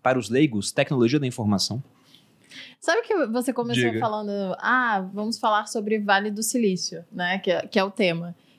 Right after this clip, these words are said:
Speaker 2: E muitas vezes tem muita gente que não entende, nem sabe o que acontece lá.
Speaker 1: Não, a gente
Speaker 2: Então,
Speaker 1: vai
Speaker 2: a gente
Speaker 1: explicar,
Speaker 2: vai
Speaker 1: vai
Speaker 2: falar
Speaker 1: explicar.
Speaker 2: bastante sobre isso aí neste episódio.
Speaker 1: Posso acabar o currículo do
Speaker 2: Pode,
Speaker 1: Gianotto?
Speaker 2: desculpa.
Speaker 1: Ok.
Speaker 2: É que é grande,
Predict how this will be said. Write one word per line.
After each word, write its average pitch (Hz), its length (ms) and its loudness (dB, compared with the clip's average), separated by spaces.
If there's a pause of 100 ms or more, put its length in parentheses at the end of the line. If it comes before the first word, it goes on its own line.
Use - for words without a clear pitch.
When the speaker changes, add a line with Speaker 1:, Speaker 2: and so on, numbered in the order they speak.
Speaker 2:
E 214 100 -2
muitas 269 340 2
vezes 320 180 0
tem 427 160 -4
muita 285 240 2
gente 285 220 0
que - 80 0
não 381 80 0
entende, 269 420 0
nem 208 160 -2
sabe 220 280 2
o - 20 -10
que 214 60 0
acontece 185 500 -2
lá. 151 60 2
Speaker 1:
Não, 165 60 4
a - 20 2
gente 110 160 0
Speaker 2:
Então, 107 140 2
Speaker 1:
vai 202 100 2
Speaker 2:
a - 20 -2
gente 220 140 0
Speaker 1:
explicar, 233 140 0
Speaker 2:
vai 220 140 2
Speaker 1:
vai 220 60 -6
Speaker 2:
falar 226 140 4
Speaker 1:
explicar. 214 140 2
Speaker 2:
bastante 240 320 -2
sobre 233 220 -4
isso 208 300 -8
aí 190 240 -8
neste 190 580 -6
episódio. 185 680 -4
Speaker 1:
Posso 104 180 2
acabar 101 240 2
o 95 40 2
currículo 98 380 -4
do - 20 -2
Speaker 2:
Pode, 175 220 2
Speaker 1:
Gianotto? 127 220 0
Speaker 2:
desculpa. 175 380 -4
Speaker 1:
Ok. 113 120 -8
Speaker 2:
É 190 100 0
que 214 120 2
é 196 120 2
grande, 196 420 0